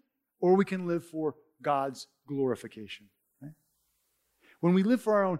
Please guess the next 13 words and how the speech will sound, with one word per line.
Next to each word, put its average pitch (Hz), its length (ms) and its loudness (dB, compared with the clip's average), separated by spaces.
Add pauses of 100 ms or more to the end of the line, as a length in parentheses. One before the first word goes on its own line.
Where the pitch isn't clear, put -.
(120)
self-gratification, 147 1400 -2 (200)
we're 160 180 0
robbing 160 500 0
God 139 240 -2
of 120 80 -10
his 131 300 -10 (360)
glorification. 113 760 -8 (960)
And 143 140 -2
we 220 140 6
want 156 280 4 (380)
instant 208 500 2
gratification, 123 800 -12
right? 147 180 -12